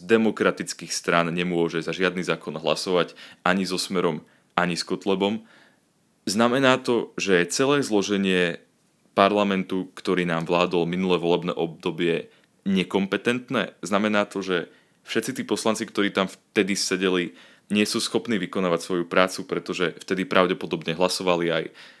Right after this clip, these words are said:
s Kotlebovcami, aj so Smerákmi? No, samozrejme, že to neznamená. Poslanec by si mal pri vykonávaní svojej práce, teda pri hlasovaní o zákonoch, e, hlavne vyjadrovať svoje názory.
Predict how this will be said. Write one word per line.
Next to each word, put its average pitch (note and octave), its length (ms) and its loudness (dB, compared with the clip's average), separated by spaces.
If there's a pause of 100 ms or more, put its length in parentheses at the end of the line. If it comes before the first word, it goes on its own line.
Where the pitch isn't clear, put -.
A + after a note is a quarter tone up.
(180)
s - 80 -6
Kotlebovcami, F#2 720 0
aj F2 140 2
so F#2 80 -4
Smerákmi? G2+ 720 -4
No, - 160 -2 (240)
samozrejme, B2 480 2
že E2+ 160 -4
to E2 80 -4
neznamená. D#2+ 640 -2 (560)
Poslanec C#3+ 480 2
by F2+ 100 -6
si - 380 -4 (580)
mal A2+ 480 4
pri F#2 240 -2
vykonávaní F#2+ 400 4
svojej E2+ 320 0
práce, D#2 400 2
teda F2 160 0
pri E2+ 240 -4
hlasovaní G#2 480 0
o E2 80 -2
zákonoch, F2+ 560 -2
e, - 1600 -10 (440)
hlavne A#2 360 2
vyjadrovať F2 520 0
svoje D#2+ 240 -4
názory. D#2+ 400 -6